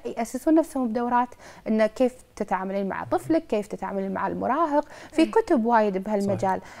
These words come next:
Speaker 1: فمشكلة العناد أشوف إنها يعني
Speaker 3: خصلة زينة.
Speaker 1: هي ممكن تكون خصلة زينة، نقطة
Speaker 3: في حالة تم استغلالها أتوقع من
Speaker 2: إيه،
Speaker 3: الأمور
Speaker 2: إيه،
Speaker 3: بشكل
Speaker 2: إيه،
Speaker 1: إيه،
Speaker 3: مناسب.
Speaker 1: إذا
Speaker 3: إيه.
Speaker 1: كان في ذكاء من
Speaker 3: مم.
Speaker 1: ال-، ال-، أولياء الأمور إن شلون يوجهونها باتجاه صحيح،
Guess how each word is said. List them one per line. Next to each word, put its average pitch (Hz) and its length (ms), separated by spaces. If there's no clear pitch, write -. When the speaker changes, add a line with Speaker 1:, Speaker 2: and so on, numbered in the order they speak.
Speaker 1:
فمشكلة 285 480
العناد 320 340
أشوف 285 360
إنها 254 500
يعني 196 580
Speaker 3:
خصلة 196 260
زينة. 110 260
Speaker 1:
هي 320 260
ممكن 370 280
تكون 370 220
خصلة 330 320
زينة، 262 400
نقطة 240 340
Speaker 3:
في 185 100
حالة 165 240
تم 165 100
استغلالها 147 420
أتوقع 131 300
من 127 120
Speaker 2:
إيه، 131 80
Speaker 3:
الأمور 262 240
Speaker 2:
إيه، 254 60
Speaker 3:
بشكل 226 140
Speaker 2:
إيه، 240 200
Speaker 1:
إيه، 247 60
Speaker 3:
مناسب. 214 160
Speaker 1:
إذا 226 100
Speaker 3:
إيه. 233 80
Speaker 1:
كان 269 380
في 285 220
ذكاء 262 380
من 240 120
Speaker 3:
مم. 233 80
Speaker 1:
ال-، 233 200
ال-، 214 600
أولياء 254 300
الأمور 240 340
إن 226 180
شلون 285 280
يوجهونها 254 500
باتجاه 254 380
صحيح، 247 460